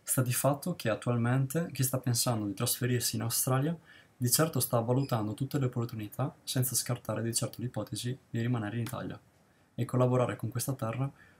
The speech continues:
occupazionalmente fertile, direttamente dallo stivale. Sembra che questa volta non si tratti solo di panettieri o di futuri camerieri,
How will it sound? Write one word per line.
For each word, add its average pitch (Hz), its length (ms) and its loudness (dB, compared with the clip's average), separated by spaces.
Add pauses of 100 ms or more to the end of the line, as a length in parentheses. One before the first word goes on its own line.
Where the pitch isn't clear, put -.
(180)
occupazionalmente 120 920 0
fertile, - 440 -6 (260)
direttamente 113 600 0
dallo 117 160 -4
stivale. 95 340 -4 (1040)
Sembra 135 400 4
che 110 120 -4
questa 135 240 0
volta 139 260 2
non 117 100 2
si 131 140 2
tratti 117 260 0
solo 104 200 -6
di 101 100 -2
panettieri 104 680 -2 (540)
o 120 80 0
di 110 100 0
futuri 107 500 -4 (380)
camerieri, 101 560 -2